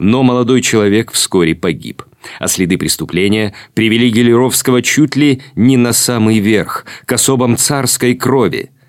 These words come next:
Так какое же отношение ко всему этому имела сама Ломанова? Добров Андрей. Последний крик моды. Гелеровский и Ломанова.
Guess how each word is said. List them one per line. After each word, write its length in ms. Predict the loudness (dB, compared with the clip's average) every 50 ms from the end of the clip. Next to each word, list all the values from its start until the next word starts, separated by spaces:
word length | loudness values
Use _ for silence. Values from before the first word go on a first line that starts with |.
| _ _ _ _ -6
Так 220 | -6 -6 -6 -4 -4
какое 420 | -4 -4 0 0 2 2 2 2
же 160 | 0 -2 -4
отношение 640 | -4 -4 -4 -4 -2 -2 0 0 2 2 2 0 0
ко 140 | -2 -2 -4
всему 400 | -4 -2 0 2 2 2 0 0 0
этому 440 | -2 -2 0 0 -2 0 0 -2 -4 -6 -16 -16 -8 -2
имела 600 | 0 0 2 2 2 0 0 -2 -4 -6 -10 -16 _ _
сама 520 | -4 -2 -2 0 0 2 2 2 2 2 0
Ломанова? 720 | 0 0 2 2 0 0 0 -4 -6 -10 -12 -14 -16 -18 _ _ _ _ _ _ _ _ _ _ -14
Добров 520 | -6 -6 -4 -2 0 0 0 0 -2 -4
Андрей. 580 | -4 -2 0 0 0 0 0 -2 -2 -6 -10 _ _ _ _ _ _ -6
Последний 500 | -4 -4 -2 0 0 0 2 2 0 0
крик 300 | 2 0 -2 -2 0 0
моды. 340 | 0 2 2 0 -2 -4
Гелеровский 880 | -6 -4 -2 -2 0 0 0 0 -2 -2 -2 -4 -2 0 0 0 0 -4 -10 _ _ -2
и 100 | 0 0
Ломанова. 640 | 2 2 0 0 -2 -2 -4 -8 -10 -12 -16 -20